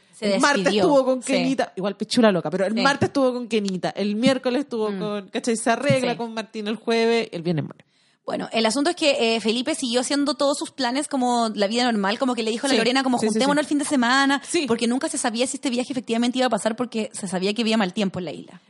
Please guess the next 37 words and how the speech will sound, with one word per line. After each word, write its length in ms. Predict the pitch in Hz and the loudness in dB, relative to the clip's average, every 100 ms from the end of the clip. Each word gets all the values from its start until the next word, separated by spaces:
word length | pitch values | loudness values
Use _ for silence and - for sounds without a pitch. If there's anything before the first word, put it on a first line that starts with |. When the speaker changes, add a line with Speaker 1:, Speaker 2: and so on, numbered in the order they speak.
| - | -4
Speaker 2:
Y 100 | 285 | -4
porque 220 | 302 311 | -4 -6
Felipe 200 | 254 262 | -4 -2
estaba 180 | 277 277 | 2 2
enfermo. 460 | 240 196 262 165 - _ _ | 2 2 2 0 -4 _ _
Speaker 1:
Claro, 220 | - - | -10 -6
entonces 240 | 185 202 214 | -2 2 2
Speaker 2:
Estaba 60 | 240 | 4
Speaker 1:
como 140 | 240 | 2
Speaker 2:
súper 80 | 240 | 2
Speaker 1:
que 40 | 220 | 0
Speaker 2:
resfriado. 420 | 220 240 254 170 | -2 -2 -2 0
Speaker 1:
no, 120 | 233 233 | 0 2
nunca 220 | 294 381 | 2 2
se 60 | 349 | 0
supo 180 | 330 | -2
que 80 | 349 | -2
Felipe 280 | 320 302 320 | 0 0 2
iba 80 | 311 | 2
a 40 | |
ir 80 | 302 | 2
hasta 140 | 294 | 0
el 60 | 269 | 0
último 180 | 240 285 | 0 2
minuto. 300 | 247 175 - _ _ - | 2 0 -6 _ _ 0
Speaker 2:
Sí, 120 | - | 0
po. 200 | - 135 _ _ | 0 -6 _ _
Speaker 1:
De 140 | 202 | -2
Speaker 2:
Y 40 | 220 | 2
de, 80 | 226 | 2
Speaker 1:
hecho, 140 | - - | 0 -4
Speaker 2:
y 80 | 233 | 2
de 80 | 220 | 2
Speaker 1:
mm. 40 | |
Speaker 2:
hecho, 240 | 247 330 240 | 2 2 2
él 140 | 247 | 0
mismo 440 | 247 262 277 254 | -2 0 0 0